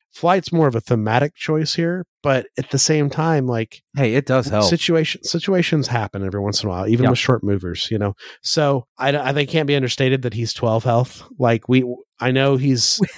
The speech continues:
Speaker 2: With the damage reduction
Speaker 1: That's what I'm
Speaker 2: and
Speaker 1: saying.
Speaker 2: four three four defense dice, dude.
Speaker 1: Right. So frame it that way.
Speaker 2: And making you reroll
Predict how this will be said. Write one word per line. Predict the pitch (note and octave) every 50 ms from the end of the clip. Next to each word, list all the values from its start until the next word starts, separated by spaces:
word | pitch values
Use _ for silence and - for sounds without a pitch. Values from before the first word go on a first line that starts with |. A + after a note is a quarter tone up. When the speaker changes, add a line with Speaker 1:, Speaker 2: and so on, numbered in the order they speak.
| - - - _ - - - -
Speaker 2:
With | - F3 F3+ G3 A3 -
the | - A3
damage | F#3+ E3+ F3+ F3+ F#3 F#3 F#3+ D#3+ D#3
reduction | D#3 C#3+ C#3+ C3+ C3+ - - - C3+ C3 C3 - _ - _
Speaker 1:
That's | - D#3+ - -
what | G3+
I'm | F#3+ F#3
Speaker 2:
and | E3
Speaker 1:
saying. | C3 E3+ E3 D3 C#3
Speaker 2:
four | E3+ E3+ E3+ F3 F3
three | D#3+ - - D3+ D#3 D#3+ D#3+ D#3
four | C#3+ - - - C#3 C3+ C3+ B2 A2 G2+ F#2+ F#2 - _ _
defense | - C#3+ - - C#3 C3 - - -
dice, | - G2+ F#2+ F#2 - -
dude. | - G2+ G2 F#2 E2+ - _
Speaker 1:
Right. | - D#3+ F3+ D3+ A2+ - _
So | - - - D3+ D3 C#3 A#2 - _ -
frame | - - - - D#3+ F3+ A3 A#3
it | F#3 -
that | - A#2+ A2 G#2+
way. | A2 A2 A#2 C3+ D3 - _ _ _
Speaker 2:
And | - A3+ C4 C4 A#3+ G3+ D3+ A#2 G2 -
making | C3+ C#3 C#3+ C#3 - C3 C3+ C3+
you | C3 B2 A#2+
reroll | B2+ B2+ B2 A#2+ B2 A2+ G#2 G2 -